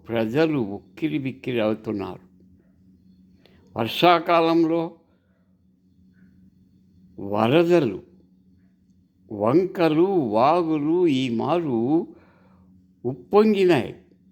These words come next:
రాయలసీమలో కూడా ఎన్నడూ లేని విధంగా ఈ మధ్య వర్షాలు కురవడం,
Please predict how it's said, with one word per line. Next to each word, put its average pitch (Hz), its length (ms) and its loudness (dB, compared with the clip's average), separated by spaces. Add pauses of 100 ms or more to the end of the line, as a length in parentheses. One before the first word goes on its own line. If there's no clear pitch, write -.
(300)
రాయలసీమలో 190 1160 -2
కూడా 160 800 -2 (1300)
ఎన్నడూ 196 540 2
లేని 180 360 4
విధంగా 139 920 -4 (840)
ఈ 147 160 4
మధ్య 131 420 0
వర్షాలు 143 1120 -2 (560)
కురవడం, 156 720 0